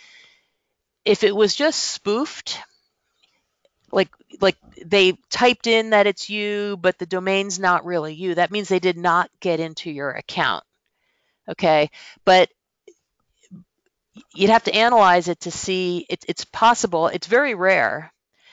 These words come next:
but it is possible your actual account was breached, which is a very serious issue, obviously. But they would have access to everything that's in your inbox at that point.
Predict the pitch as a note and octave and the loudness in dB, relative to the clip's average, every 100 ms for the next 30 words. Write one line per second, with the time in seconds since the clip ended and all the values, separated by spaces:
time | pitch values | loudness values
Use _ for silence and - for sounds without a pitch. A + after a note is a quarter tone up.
0 | _ - F#3 F#3+ A3 G#3+ A3 G3+ G3 F#3 | _ 0 2 4 4 2 4 4 2 -4
1 | F3 E3 E3 E3 B2 E3 - D3+ - E3+ | -4 -4 -4 -2 0 -2 -4 -10 -2 -4
2 | D3+ D3 E3+ D3+ - D3+ D#3 D3 D#3+ D#3 | -2 -12 -10 -10 -10 -10 -8 0 0 2
3 | D3 D#3 D3+ D3 - B2 - C#3+ C3+ C3 | -2 -2 0 0 -2 -6 -6 -8 -12 -14
4 | _ - D3+ D3 C#3 C3 C#3 A2+ - _ | _ -4 -2 -2 -4 -4 -4 -4 -6 _
5 | - - F3 F3 F3 F3 E3 D#3+ - D#3+ | -20 -8 -2 2 4 4 4 2 0 -2
6 | - D#3 D#3 D#3+ D#3+ D#3 D3 D3 D3 C#3+ | -2 -4 -4 -6 -8 -8 -8 -8 -10 -8
7 | D3 C#3 B2+ - B2+ C3 - _ G#2+ G2+ | -6 -4 -4 -4 -4 -4 -4 _ -12 -12